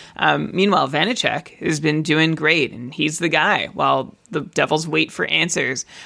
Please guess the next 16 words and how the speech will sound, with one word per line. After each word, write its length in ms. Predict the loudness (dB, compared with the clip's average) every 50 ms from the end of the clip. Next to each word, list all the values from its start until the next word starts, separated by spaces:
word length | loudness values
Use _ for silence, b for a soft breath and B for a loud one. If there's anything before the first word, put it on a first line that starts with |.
| B B
on 140 | 0 2 2
Mackenzie 440 | 2 0 2 2 2 2 4 2 2
Blackwood, 640 | 2 2 0 0 0 0 0 0 0 0 0 -2
Vanecek 420 | 0 0 0 0 0 0 0 0 0
gave 140 | 0 0
up 140 | 0 0 -2
three 200 | 0 0 2 2
goals 280 | 4 4 2 2 2 0
on 120 | -2 -4
thirty 320 | -4 -2 0 0 0 0 0
shots 360 | -2 0 0 0 0 0 -4
against 420 | -4 -2 0 2 2 0 0 -4 B B B B B
in 140 | B 0 0
his 120 | 0 0
last 320 | 2 2 2 2 2 0 0 0
outing, 480 | 2 2 4 4 2 2 0 -2 -4